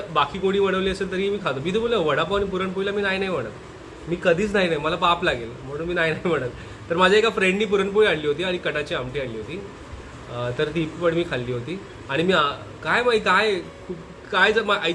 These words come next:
think so, हो, असं असेल की मी खूप दिवसानंतर ऑफिसला गेलो होतो.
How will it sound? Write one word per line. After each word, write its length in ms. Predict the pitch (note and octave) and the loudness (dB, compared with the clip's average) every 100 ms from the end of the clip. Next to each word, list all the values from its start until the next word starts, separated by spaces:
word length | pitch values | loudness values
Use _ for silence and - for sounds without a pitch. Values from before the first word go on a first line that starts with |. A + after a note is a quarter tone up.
| G#3 | -2
think 100 | G#3 | 0
so, 100 | A#3 | 0
हो, 340 | G#3 D#3+ F#3+ G3+ - - G#2 | 0 0 0 0 -6 -14 -4
असं 280 | D3+ - G#3 | -2 2 2
असेल 220 | F3+ G#3+ | 2 0
की 100 | G3 | -2
मी 100 | G3+ | -4
खूप 220 | F#3+ G3+ | -4 -2
दिवसानंतर 580 | F3 F3 G3 G3+ F#3 G3+ G3 - - - - | 0 0 2 2 2 2 0 -8 -16 -16 -6
ऑफिसला 400 | C3+ E3 E3 F#3 | -2 -2 0 2
गेलो 200 | E3+ E3 | 4 4
होतो. 420 | E3 E3 E3 D#3+ | 4 4 4 2